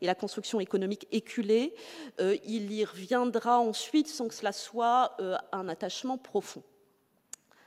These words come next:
Si on veut essayer de qualifier Léon Blum au-delà des querelles d'étiquette qui ont pu l'entourer, on pourrait dire qu'effectivement, alors social-démocrate, je ne sais pas, parce que je reste toujours très dubitative sur un terme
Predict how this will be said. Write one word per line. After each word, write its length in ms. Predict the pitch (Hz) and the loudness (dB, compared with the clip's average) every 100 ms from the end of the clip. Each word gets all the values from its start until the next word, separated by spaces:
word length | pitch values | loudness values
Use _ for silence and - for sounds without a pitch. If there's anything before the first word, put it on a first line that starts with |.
| _ - _ _ _ _ _ - | _ -20 _ _ _ _ _ -2
Si 160 | - | 4
on 60 | 330 | 8
veut 80 | 427 | 8
essayer 220 | - 381 | 8 2
de 60 | |
qualifier 480 | - 349 294 - 359 | 2 0 0 0 0
Léon 240 | 285 262 254 | 2 2 2
Blum 400 | 247 285 294 247 | 2 4 4 4
au-delà 420 | 226 220 262 247 | 2 4 6 6
des 100 | 202 | 2
querelles 340 | - 208 220 | -2 0 0
d'étiquette 600 | 190 220 208 - 240 - | -2 -4 -8 -4 -2 -2
qui 120 | - | -6
ont 60 | 185 | -12
pu 180 | - 226 | -10 -8
l'entourer, 840 | 196 185 - 214 214 269 294 330 - | -6 -6 -8 -10 -2 0 0 -2 -4
on 100 | 233 | -6
pourrait 320 | 226 277 254 | -6 -2 -2
dire 340 | 208 226 302 - | -2 -4 -6 -4
qu'effectivement, 920 | - 269 262 - - 240 226 226 269 - - - | -4 -4 -4 -10 -10 -6 -2 0 -2 -8 -16 -2
alors 180 | 220 240 | -2 0
social-démocrate, 880 | - 330 - 320 277 294 - 359 - | -2 -2 0 2 2 0 2 0 0
je 80 | 240 | -4
ne 60 | |
sais 240 | 233 - 247 | -4 -4 -4
pas, 280 | - 196 190 | -2 -2 -2
parce 260 | 190 - | -6 -12
que 100 | - | -10
je 460 | 208 - 196 196 190 - - - | -12 -10 -10 -8 -10 -14 -14 -2
reste 260 | 269 - | -2 -2
toujours 260 | 233 254 262 | -10 -10 -10
très 200 | - 302 | -4 -4
dubitative 640 | 262 247 262 240 - 277 | -4 -6 -6 -8 -6 -10
sur 260 | - - 226 | -10 -8 -8
un 80 | 208 | -8
terme 420 | - 262 277 | -4 -2 -2